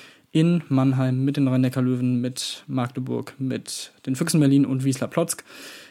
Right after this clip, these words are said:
Da wird es von uns wahrscheinlich am Samstagabend, Schrägstrich dann wahrscheinlich Sonntag, hm, Vormittag, Mittag, eine Folge geben, wo wir auf die Halbfinalpartien zurückblicken. Noch kurz mein Tipp.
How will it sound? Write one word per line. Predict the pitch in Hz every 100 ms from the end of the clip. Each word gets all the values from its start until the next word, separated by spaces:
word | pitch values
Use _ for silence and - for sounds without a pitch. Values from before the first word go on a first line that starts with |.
| _ -
Da | 127 127 123 131
wird | 131 143
es | 143
von | - 135
uns | 143 147
wahrscheinlich | 131 135 131 123
am | 127 123
Samstagabend, | 127 123 139 135 135 127 - _ 123 139 143 143 139
Schrägstrich | - - 127 123 127 127
dann | 123
wahrscheinlich | 117 120 123
Sonntag, | - 127 135 135 120 - _ _ _ _ _ _
hm, | 135 139 139
Vormittag, | 127 165 165 151 139
Mittag, | 147 156 160 - - - - - -
eine | 135 131 135 127
Folge | - 143 139 135 120
geben, | - 151 165 165 160 156
wo | 131 131
wir | 127 107
auf | 123 123 - _ _ _ _ _ - - _ - - -
die | 135 131 120 120 110
Halbfinalpartien | 135 139 147 131 135 135 127
zurückblicken. | 139 143 - 170 165 160 151 - _ _ _ _ _ - - -
Noch | 135
kurz | - 123 120
mein | 110 113 117 _
Tipp. | - 180